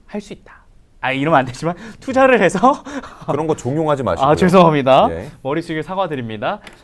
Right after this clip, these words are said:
Speaker 1: 잘 판단해서 우리가 수익을 얻을 수 있는 기회가 여기에 있다라고 말을 바꿔서 말씀드리도록 하겠습니다. 그리고 이천이십육 년엔 삼 회, 이천이십칠 년엔 오 회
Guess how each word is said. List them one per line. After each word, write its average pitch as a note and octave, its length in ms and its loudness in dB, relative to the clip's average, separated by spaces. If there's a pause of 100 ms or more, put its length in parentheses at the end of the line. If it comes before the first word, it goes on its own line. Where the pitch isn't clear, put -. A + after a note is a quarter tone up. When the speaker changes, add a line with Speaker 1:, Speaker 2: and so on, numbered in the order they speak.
(160)
Speaker 1:
잘 F#3 540 -2
판단해서 A#3 760 -6
우리가 D#3 480 -8
수익을 A3 320 -10
얻을 C3 200 -6
수 F3 120 -16
있는 G3 260 -12
기회가 D3+ 540 -6
여기에 B2 220 -6
있다라고 - 840 -6
말을 A2+ 240 -6
바꿔서 A#2 600 -10 (240)
말씀드리도록 B2+ 600 -6
하겠습니다. F3+ 680 -8 (280)
그리고 C4 220 -6
이천이십육 G3+ 640 -8
년엔 F#3+ 400 -8
삼 C#4+ 260 -6
회, D3+ 240 -10
이천이십칠 B2+ 600 -12
년엔 G3 300 -6 (260)
오 B3+ 280 0
회 D3+ 280 -2